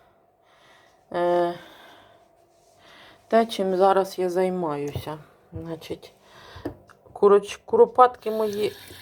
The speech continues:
яєчок нанесли. Але, як самі розумієте, такі яєчка просто так не, не зможна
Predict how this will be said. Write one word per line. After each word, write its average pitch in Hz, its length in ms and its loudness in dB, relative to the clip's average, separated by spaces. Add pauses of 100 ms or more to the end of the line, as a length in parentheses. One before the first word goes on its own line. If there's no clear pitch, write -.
(180)
яєчок 214 680 0
нанесли. 165 580 -2 (1040)
Але, 190 480 4 (1000)
як 185 180 -2
самі 202 300 -2
розумієте, 190 800 2 (680)
такі 190 300 -4
яєчка 202 720 2 (1400)
просто 196 320 0
так 196 240 -2 (100)
не, 190 260 0 (1800)
не 196 160 4
зможна 185 680 0